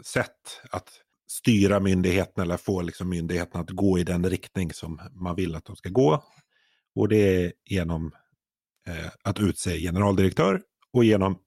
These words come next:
de årliga regleringsbreven. Det är de två verktyg som står till buds.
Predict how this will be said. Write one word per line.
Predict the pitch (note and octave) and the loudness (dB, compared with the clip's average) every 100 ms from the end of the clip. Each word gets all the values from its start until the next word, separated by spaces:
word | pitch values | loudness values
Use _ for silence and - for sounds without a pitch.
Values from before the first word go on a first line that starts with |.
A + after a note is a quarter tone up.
| _ - | _ -2
de | G2+ | 0
årliga | F#2+ F#2 E2 E2 | 0 0 0 -2
regleringsbreven. | F2 F#2 F2+ D2+ D2+ - F#2 D2+ D#2+ | -2 0 0 0 -6 -2 -2 -2 0
Det | A#2+ | 2
är | |
de | G2 F2+ | 2 0
två | - F2+ | 0 0
verktyg | E2+ F#2+ E2 - G2 D#2 | 2 0 -2 -4 -6 -6
som | - D#2+ | -8 -12
står | - E2 D2+ _ _ _ _ _ _ - | -10 -12 -12 _ _ _ _ _ _ -4
till | E2+ | 2
buds. | G#2 - - | 2 0 -12